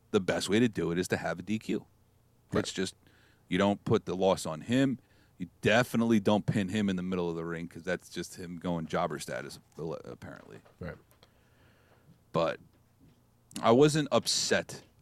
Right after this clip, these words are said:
Speaker 1: about how the match ended because it furthered storylines.
Speaker 2: Mm-hmm.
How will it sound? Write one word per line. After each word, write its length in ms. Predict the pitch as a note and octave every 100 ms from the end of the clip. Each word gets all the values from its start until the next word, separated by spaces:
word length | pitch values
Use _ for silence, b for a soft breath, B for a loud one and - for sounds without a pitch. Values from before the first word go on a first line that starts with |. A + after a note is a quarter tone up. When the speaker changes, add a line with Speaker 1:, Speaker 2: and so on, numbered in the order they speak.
| _
Speaker 1:
about 600 | F#2 E2 E2+ D#2+ - - - - - -
how 360 | - - E2+ F#2
the 100 | D#2+
match 440 | E2+ F2 F2 - -
ended 380 | G2+ G#2 B2 C3+
because 320 | F#2 - F2+
it 100 | E2
furthered 360 | - F2+ F2 E2
storylines. 680 | - F2 G2+ B2 C#3+ F#3 -
Speaker 2:
Mm-hmm. 220 | F#2+ G2